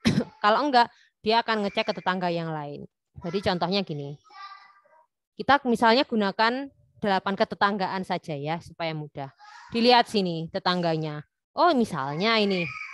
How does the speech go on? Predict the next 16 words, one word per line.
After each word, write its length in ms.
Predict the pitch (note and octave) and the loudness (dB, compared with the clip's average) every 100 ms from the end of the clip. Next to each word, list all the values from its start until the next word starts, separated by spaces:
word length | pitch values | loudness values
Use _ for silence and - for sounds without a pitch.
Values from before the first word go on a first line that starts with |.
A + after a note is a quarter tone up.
| - - _ G#3+ | -20 -20 _ -2
Ini 160 | B3+ | 0
tetangga 480 | D4 - B3 B3 A3 | 0 4 4 6 4
saya. 560 | G#3 G#3 F#3 E3 D3+ D#3 _ _ _ _ - | 4 0 0 -4 -8 -12 _ _ _ _ -8
Ini 200 | G#3 C4+ | -2 -2
tetangga 400 | B3 G#3+ G3 F3 | 2 2 2 0
saya 360 | F3 D#3 D3 | -2 -4 -6
ya. 200 | D3 F#3 G#3+ _ _ _ _ _ _ _ _ _ _ _ _ _ _ _ _ _ _ B3 | -6 -6 -8 _ _ _ _ _ _ _ _ _ _ _ _ _ _ _ _ _ _ 0
Oh, 80 | |
ternyata 340 | D4 D4+ C#4+ - | 2 4 4 4
kalau 220 | D4+ C4 | 4 2
tetangga 400 | B3+ B3+ A#3+ G3 | 2 -2 0 0
saya, 320 | G#3+ G3+ B3 | 0 0 0
ini 140 | B3+ D4+ | -2 -4
semua 260 | D4 D4 | -4 -4
tetangga 380 | D4 B3+ A#3 F#3+ | -2 -4 -4 -2
saya. 480 | G3+ F#3+ G3+ A3+ | -2 -2 -2 -2